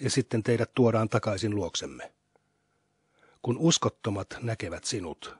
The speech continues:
he vain pilkkaavat. Tämäkö se puhuu meidän jumalistamme? He eivät usko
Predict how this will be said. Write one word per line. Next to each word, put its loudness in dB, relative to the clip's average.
he -2
vain 0
pilkkaavat. -6
Tämäkö 8
se 8
puhuu 8
meidän 4
jumalistamme? -2
He 0
eivät 8
usko 0